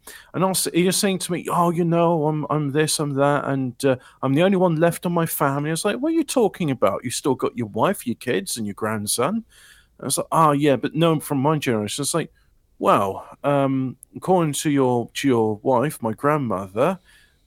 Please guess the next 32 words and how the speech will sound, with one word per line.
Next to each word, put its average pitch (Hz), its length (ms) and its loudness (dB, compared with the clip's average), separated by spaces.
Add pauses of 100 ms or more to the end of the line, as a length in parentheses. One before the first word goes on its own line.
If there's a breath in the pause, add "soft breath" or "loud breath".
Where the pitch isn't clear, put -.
uh, 131 340 2
you've 135 240 -4
still 156 280 0
got 151 240 0
your 151 460 0
younger 156 280 0
brother. 196 380 0
He's 196 200 0
still 107 220 -2
alive, 127 580 -2
you 190 80 0
know, 165 140 4
the 165 120 -4
poet." 175 480 0 (720)
"Oh. 135 340 2 (520)
Oh, 247 140 4
I 254 100 4
didn't 151 280 -2
know 101 160 -2
he 117 140 -4
was 101 140 -4
alive." 104 560 -8 (680)
And 202 120 2
I 220 40 4
said 226 220 0
to 226 80 0
her, - 80 -2
"Why 285 160 4
don't 285 220 0
you 247 100 0
ring 214 260 0
him?" 98 300 -2